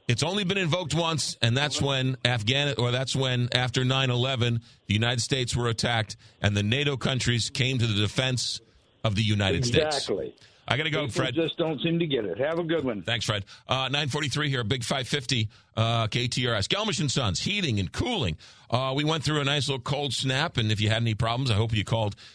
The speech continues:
Speaker 1: Gelmish and Sons Heating and Cooling. They were busy all during the, uh, cold snap. They were busy fixing people's furnaces, 'cause that's what you do.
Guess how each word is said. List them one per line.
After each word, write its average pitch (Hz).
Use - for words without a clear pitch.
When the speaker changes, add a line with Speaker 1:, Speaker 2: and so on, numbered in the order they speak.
Speaker 1:
Gelmish 120
and 107
Sons 104
Heating 123
and 101
Cooling. 120
They 110
were 165
busy 147
all 131
during 131
the, 113
uh, 107
cold 135
snap. 107
They 107
were 104
busy 107
fixing 120
people's 113
furnaces, 120
'cause 98
that's -
what 104
you 92
do. 117